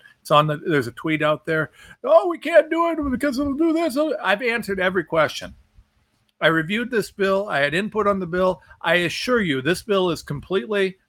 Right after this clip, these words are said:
ready to go. It can go. It's two pages. It's an idiot-proof bill. There's nothing to oppose.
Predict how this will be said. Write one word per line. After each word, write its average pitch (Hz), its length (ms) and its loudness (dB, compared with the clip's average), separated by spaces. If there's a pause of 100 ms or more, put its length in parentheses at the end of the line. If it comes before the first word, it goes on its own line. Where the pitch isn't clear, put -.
ready 160 240 2
to 175 120 -10
go. 143 280 2
It 147 240 -6
can 131 180 -8
go. 160 240 0
It's - 180 -6
two 202 160 -4
pages. 160 520 -2
It's - 160 -8
an 135 120 -8 (100)
idiot-proof 185 540 0 (100)
bill. 160 220 2
There's 139 220 -4
nothing 175 360 0
to 175 40 2
oppose. 156 460 0